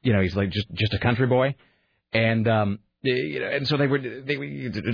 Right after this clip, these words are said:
talking about whatever. And, you know, Dave Ramsey go, "Well, you know, we're gonna get through this. It's always darkest before the dawn, Larry. And, uh, if I were you, I'd be, uh,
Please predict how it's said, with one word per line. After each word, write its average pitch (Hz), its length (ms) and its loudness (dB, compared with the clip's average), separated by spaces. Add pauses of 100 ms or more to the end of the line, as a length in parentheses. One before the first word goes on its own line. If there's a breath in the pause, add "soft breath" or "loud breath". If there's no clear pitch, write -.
talking 135 300 2
about 120 180 4
whatever. 131 360 2
And, 104 100 -2 (420 soft breath)
you 107 140 0
know, 117 280 0
Dave 110 280 0
Ramsey 120 180 0
go, 131 140 -2
"Well, 247 360 0
you 196 180 -2
know, 160 520 0
we're 190 220 0
gonna 156 180 -2
get 127 300 0
through 95 240 0
this. 92 280 0
It's - 120 -8
always 135 380 2
darkest 107 460 0
before 107 280 -2
the 85 80 -4
dawn, 90 400 2
Larry. 92 360 2
And, 92 220 2
uh, 92 460 2
if 123 80 -2
I 143 120 2
were 165 120 2
you, 165 260 2
I'd 151 200 -2
be, 123 300 0
uh, 87 140 -2